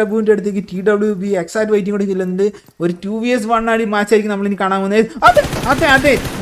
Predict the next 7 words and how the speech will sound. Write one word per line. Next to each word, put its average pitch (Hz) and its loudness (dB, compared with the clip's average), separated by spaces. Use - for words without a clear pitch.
നൈസിൽ 254 0
അറക്കൽ 226 -4
അബുവിനെ 214 -2
തീർത്തിരിക്കുകയാണ്. 175 -4
എൻ്റെ 180 -4
മോനെ, 190 -6
എൻ്റെ 208 -4